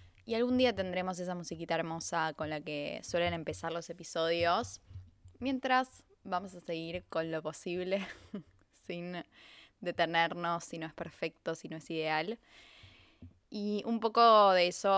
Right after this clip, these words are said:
hoy les voy a hablar. Vamos a hablar sobre un tema que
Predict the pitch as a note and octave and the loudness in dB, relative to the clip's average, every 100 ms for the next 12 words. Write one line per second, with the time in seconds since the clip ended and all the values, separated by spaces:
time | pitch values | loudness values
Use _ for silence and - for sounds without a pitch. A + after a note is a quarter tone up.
0 | F3+ E3+ F3 F#3 - _ D#3+ D#3+ D#3+ A3+ | 6 4 2 -4 -14 _ -10 -4 -2 4
1 | C#4 B3+ C4 C4 _ G#3+ E3+ F#3 E3+ E3 | 6 6 6 -2 _ -12 -10 -6 -2 -2
2 | F3 - F3+ E3+ D#3 E3+ E3+ E3+ E3+ F3 | -2 0 2 2 -2 -6 -8 -6 -6 -6
3 | D#3 C#3+ | -6 -6